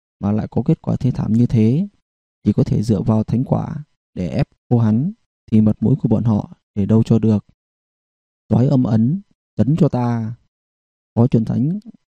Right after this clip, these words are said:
thi triển bảo vật thánh đạo được tổ tiên thánh nhân truyền lại. Vô tận thánh quang tung hoành,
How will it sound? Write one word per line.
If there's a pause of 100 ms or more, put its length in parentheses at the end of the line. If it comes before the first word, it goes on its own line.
(160)
thi
triển
bảo
vật
thánh
đạo (260)
được
tổ
tiên
thánh
nhân
truyền
lại. (1120)
Vô
tận
thánh
quang
tung
hoành,